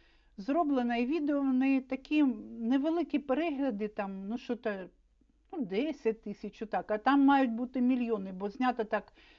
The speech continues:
ну, вони знімають не на гаджет, як я, а професійна відна камера і там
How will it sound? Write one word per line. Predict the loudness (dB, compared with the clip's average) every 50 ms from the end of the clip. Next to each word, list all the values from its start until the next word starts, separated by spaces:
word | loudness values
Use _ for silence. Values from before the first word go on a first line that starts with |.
| _ _ -4
ну, | -2 0 0
вони | 0 0 0 -2 -2
знімають | -4 -2 -2 -2 0 0 0 0 -2 -2 -2 -2
не | -4 -4
на | -2 -4 -2
гаджет, | -2 -2 -2 -2 -2 -2 -4 -6 -6 _ -14
як | -14 -14 -14 _ -10
я, | -10 -8 -8 -10 -12 _ _ _ _ _ _ _ -12
а | -8 -6 -6 -6
професійна | -6 -6 -8 -8 -8 -8 -12 -10 -6 -6 -6 -2 0 0 0
відна | 0 -2 -6 -6 -8 -8
камера | -4 0 0 2 4 4 2 2 2 -2 -2 -4
і | -4 -6 -6 -6 -6 -8 -10 _ _ _ _ _ _ _ _ _ _ _ _ _ -20 -20 -20 -20 _ -10
там | -10 -8 -8 -10 -12 -16 -18